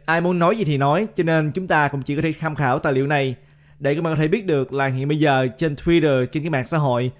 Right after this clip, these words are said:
mọi người nói tới những điều gì. Và trước khi mà chúng ta đi vào thêm chi tiết thì cũng như thường lệ, tất cả chỉ vì mục đích thông tin và không được xem là lời khuyên đầu tư. Và video này được tài trợ bởi Mega L T R, một dịch vụ số số cho mạng lưới blockchain.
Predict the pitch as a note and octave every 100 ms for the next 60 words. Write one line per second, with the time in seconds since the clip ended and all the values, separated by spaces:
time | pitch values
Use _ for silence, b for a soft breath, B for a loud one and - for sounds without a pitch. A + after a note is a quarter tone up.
0 | b b C3+ C#3+ D3 D3+ C#3 D3 F#3 F3+
1 | E3 D#3+ C#3 C#3+ C3 C3 b b b D3
2 | D3 A3+ A#3+ G3+ D#3+ G3+ F#3 D#3+ D#3+ E3
3 | D3 D#3+ D#3 F3 F#3 A3 - - D#3 C3+
4 | D3 F3 F3 D#3+ C#3+ B2+ B2 C3+ b b
5 | - A#3 A3+ D3 C3+ F#3 - D#3 D#3+ E3+
6 | D3+ C#3 C#3+ F3 F3+ F#3 E3 D3+ D#3 E3+
7 | - E3 D#3 - E3 D#3 D3 C3 C3+ C3
8 | C3 - D#3 C3 E3+ E3+ D#3+ b b b
9 | - D#3+ D3+ G3 G3 E3+ D#3+ D3 D3+ -
10 | C#3+ C#3 C#3+ B2+ C3+ D3 E3 E3 D3+ D3+
11 | E3+ E3+ E3 D#3 D#3 - - D3 C#3+ D#3+
12 | D3+ D3+ F3 - G3 G#3 D#3 D3+ G3 F#3+
13 | F#3+ E3 D#3